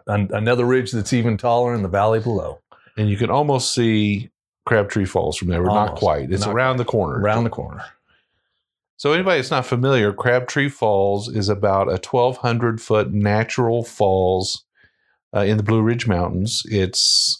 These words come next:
Speaker 2: um, would you, would you say it's positioned equally between, uh, Lexington and Stanton?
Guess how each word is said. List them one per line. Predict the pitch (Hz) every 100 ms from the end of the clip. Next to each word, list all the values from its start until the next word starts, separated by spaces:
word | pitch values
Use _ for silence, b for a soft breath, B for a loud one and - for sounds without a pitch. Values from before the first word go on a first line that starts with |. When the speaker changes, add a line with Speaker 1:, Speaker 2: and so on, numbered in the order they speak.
| 107
Speaker 2:
um, | 101 92 90 92 95 95 - _ _ _ _ _ _ _ _ _ _
would | 117 113
you, | -
would | 117 107
you |
say | 110 - 143
it's | 117 -
positioned | 123 107 127 127 127 120
equally | 117 120 - 127 123 117
between, | 117 104 - 110 110 107 107 107 104 - -
uh, | 101 95 95
Lexington | 92 113 120 127 120 135 113
and | 98
Stanton? | - 120 123 147 170 170